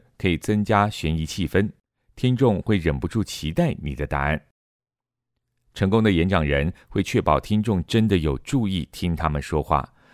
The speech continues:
你必须学习如何抓住他们的视线，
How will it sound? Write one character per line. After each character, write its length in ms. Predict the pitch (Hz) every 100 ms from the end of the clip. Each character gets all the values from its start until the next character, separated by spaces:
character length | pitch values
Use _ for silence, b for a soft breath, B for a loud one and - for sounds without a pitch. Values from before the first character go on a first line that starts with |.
| b -
你 100 | 101
必 100 | 151
须 120 | 127
学 240 | 135 180 185
习 380 | - 78 98 b b
如 200 | 98 143
何 280 | - 85 85
抓 260 | 98 107
住 220 | 107 87 73
他 180 | 82
们 100 | 78
的 80 | 73
视 200 | 71 85
线， 240 | - 78